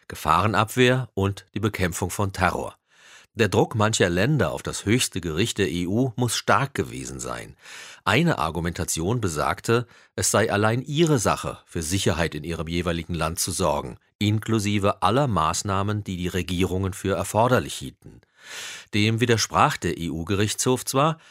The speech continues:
aber er gab den Sicherheitsbehörden doch einige Ermittlungswerkzeuge an die Hand. Droht etwa ernsthaft und nachweisbar ein Terroranschlag, dürfen Kontakt- und Standortdaten gespeichert und eingesehen werden.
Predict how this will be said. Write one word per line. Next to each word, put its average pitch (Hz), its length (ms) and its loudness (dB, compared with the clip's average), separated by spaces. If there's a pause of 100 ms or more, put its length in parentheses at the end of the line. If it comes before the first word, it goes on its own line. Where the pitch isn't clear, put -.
(160)
aber 120 380 4
er 95 100 -2
gab 92 240 0
den 78 140 -4
Sicherheitsbehörden 87 840 -2
doch 107 360 0
einige 101 500 0
Ermittlungswerkzeuge 87 1300 -2
an 87 160 -2
die 107 140 0
Hand. - 280 -2 (540)
Droht 117 320 0
etwa 110 240 0
ernsthaft 139 720 -2
und 78 160 -8
nachweisbar 78 1040 -2
ein 80 160 -4
Terroranschlag, 98 840 0 (280)
dürfen 120 520 0
Kontakt- 95 520 -4
und 80 100 -8
Standortdaten 87 840 -2
gespeichert 95 640 -2
und 98 240 -6
eingesehen 76 560 -2
werden. 60 320 -10